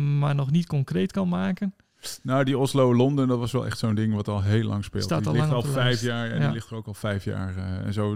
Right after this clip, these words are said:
Speaker 2: zo broeien er een hele hoop dingen. En ik kan er nu niet één concreet, eh, eh, ik kan niet zo concreet iets, eh,
Speaker 1: Nee, nee,
Speaker 2: noemen.
Speaker 1: nee, nee,
Speaker 2: Dan
Speaker 1: nee.
Speaker 2: moet ik echt even,
Speaker 1: Nee.
Speaker 2: nee, dat lukt me niet.
Speaker 1: Wel,
Speaker 2: Nee.
Speaker 1: welke, eh, d-, dat is dan de laatste vraag. Wel-, welke middelen gebruik jij nog meer om,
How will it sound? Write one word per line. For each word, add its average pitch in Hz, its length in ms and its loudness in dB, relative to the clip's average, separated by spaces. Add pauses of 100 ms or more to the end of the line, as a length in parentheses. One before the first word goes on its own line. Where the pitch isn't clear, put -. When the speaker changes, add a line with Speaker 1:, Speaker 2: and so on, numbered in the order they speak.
(120)
Speaker 2:
zo 110 160 0
broeien 113 540 0
er 110 80 -2
een 113 60 -2
hele 117 180 -2
hoop 110 200 -4
dingen. 104 200 -2
En 104 60 -2
ik 104 120 -4
kan 120 160 -2
er 117 80 2
nu 127 120 2
niet 127 220 -2
één 113 220 0
concreet, 113 600 -6
eh, 101 200 -6 (560)
eh, 98 520 -4 (180)
ik - 100 -20
kan 107 160 -2
niet 110 160 -4
zo 101 320 -6 (120)
concreet 101 460 -6
iets, - 300 -10
eh, 95 160 -4
Speaker 1:
Nee, 151 240 -4
nee, 139 180 -2
Speaker 2:
noemen. 117 240 4
Speaker 1:
nee, 104 100 0
nee, 107 100 -12
Speaker 2:
Dan 110 80 -8
Speaker 1:
nee. - 80 -4
Speaker 2:
moet 110 100 -6
ik 110 40 -12
echt - 160 -12
even, 104 240 -8
Speaker 1:
Nee. 98 100 -10 (140)
Speaker 2:
nee, 110 120 -14
dat 110 160 -14
lukt 101 160 -4
me 98 80 -2
niet. 95 160 -4
Speaker 1:
Wel, 202 120 2
Speaker 2:
Nee. 214 80 -2
Speaker 1:
welke, 208 420 2
eh, 180 260 -4
d-, 180 300 -4
dat 180 120 4
is 175 60 4
dan 170 160 2
de 165 80 4
laatste 170 360 -2
vraag. 170 320 -4
Wel-, 180 240 -8
welke 185 260 0
middelen 180 380 6
gebruik 160 340 -2
jij 156 120 -2
nog 143 180 -2
meer 180 460 4
om, 151 280 -2